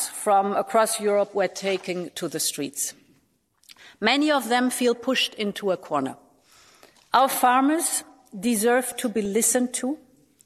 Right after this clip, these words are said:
I know that they are worried about the future of agriculture and about their f-, their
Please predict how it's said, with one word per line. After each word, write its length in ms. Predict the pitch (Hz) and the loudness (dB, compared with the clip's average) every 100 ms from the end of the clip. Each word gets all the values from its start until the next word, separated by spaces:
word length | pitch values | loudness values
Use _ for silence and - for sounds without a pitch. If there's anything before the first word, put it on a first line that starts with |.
| _ _ _ _ _ _ _ - 233 | _ _ _ _ _ _ _ 0 2
I 40 | |
know 240 | 247 254 302 | 4 4 4
that 140 | 269 | 2
they 140 | 262 240 | 4 4
are 120 | 233 | 4
worried 340 | 214 214 277 | 4 2 2
about 240 | 277 220 214 | 0 0 -2
the 80 | 214 - | -4 -6
future 240 | 240 226 | -2 0
of 80 | 208 | 0
agriculture 800 | 214 185 - - 185 - 254 269 | 0 0 -4 -2 -2 -2 -4 -2
and 120 | 202 | -2
about 220 | 202 202 202 | 0 2 2
their 100 | 214 | 0
f-, 380 | - - - 185 | -2 -8 -10 -2
their 200 | 208 | 2